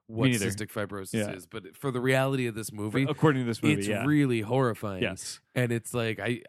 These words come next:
Speaker 2: I feel bad for her being afflicted, but I also feel bad for the sister for just being helpless in all of it. And we find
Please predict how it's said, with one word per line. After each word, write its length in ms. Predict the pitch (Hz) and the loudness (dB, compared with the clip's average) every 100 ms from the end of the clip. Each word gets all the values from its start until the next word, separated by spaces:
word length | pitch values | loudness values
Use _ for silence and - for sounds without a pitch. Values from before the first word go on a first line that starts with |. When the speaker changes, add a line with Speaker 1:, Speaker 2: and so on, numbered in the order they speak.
| - | -2
Speaker 2:
I 120 | 117 | -2
feel 260 | - 143 120 | 0 -2 0
bad 320 | 110 117 113 | 0 0 -2
for 240 | 117 110 | -2 -2
her 240 | 104 139 127 | 2 4 4
being 240 | 117 107 | 0 -4
afflicted, 500 | 98 151 156 101 98 | -4 -2 -2 -2 -6
but 100 | 98 | -4
I 100 | 107 | -2
also 200 | 117 120 | -2 -4
feel 160 | 110 107 | -6 -4
bad 240 | 110 110 | -4 -4
for 80 | 104 | -6
the 80 | 98 | -10
sister 420 | - 127 113 104 | -8 -8 -6 -8
for 180 | - 98 | -8 -12
just 200 | 92 - | -12 -8
being 320 | 107 104 95 _ _ _ _ _ | -6 -6 -12 _ _ _ _ _
helpless 480 | 117 127 117 104 | -2 -2 -2 -6
in 60 | 117 | -4
all 140 | 123 113 | -2 -2
of 80 | |
it. 120 | 104 - | -4 -6
And 100 | 104 | -6
we 120 | 107 | -4
find 600 | 101 - 185 151 123 117 | -4 0 2 2 -2 -6